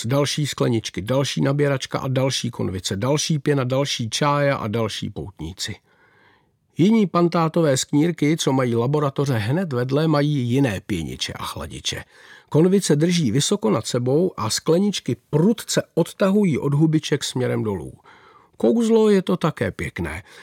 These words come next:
Vzhledem k povaze tekutiny je její proud spojitý, tenoučký a jak jejich ruce odtahují skleničky do strany k tácům, tam je pokládají pěkně jednu k druhé, čaj teče křivě šikmo. Hm,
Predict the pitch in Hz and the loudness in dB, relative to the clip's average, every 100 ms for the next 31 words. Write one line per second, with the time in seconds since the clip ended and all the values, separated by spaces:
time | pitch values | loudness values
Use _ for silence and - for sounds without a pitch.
0 | - 110 120 147 139 117 - - 147 143 | -8 -2 2 2 2 0 -4 -2 0 2
1 | 113 113 - 147 165 160 160 131 127 156 | 0 -2 -2 0 2 4 4 4 4 2
2 | 131 139 123 92 - - 170 196 185 180 | 0 -2 -2 -2 -8 -2 0 0 0 -2
3 | 175 170 - 202 196 190 - - 190 185 | -2 -2 -2 0 2 0 -4 -2 0 2
4 | 196 131 127 117 139 180 180 - 185 - | 0 0 0 0 0 2 2 0 -2 -2
5 | - 156 - - 180 190 151 - 160 170 | -2 -2 -4 -4 0 2 0 0 0 0
6 | 180 - 131 143 - 185 175 139 - 127 | 0 -2 -2 -2 0 0 0 -2 -2 -2
7 | 123 - 139 151 190 190 127 120 107 - | -2 -2 -2 0 -2 -2 0 0 -2 -6
8 | - 139 135 139 131 - 143 147 139 147 | -2 0 0 0 -2 -2 -2 0 0 0
9 | 123 98 90 95 104 143 - - - - | -2 -2 -4 -2 -2 -2 -6 -18 -20 -8
10 | - 180 208 220 202 180 180 139 - - | 0 2 4 2 0 -2 0 0 -2 0
11 | 151 147 139 - - - 92 127 | 2 2 2 0 -4 -4 -2 -2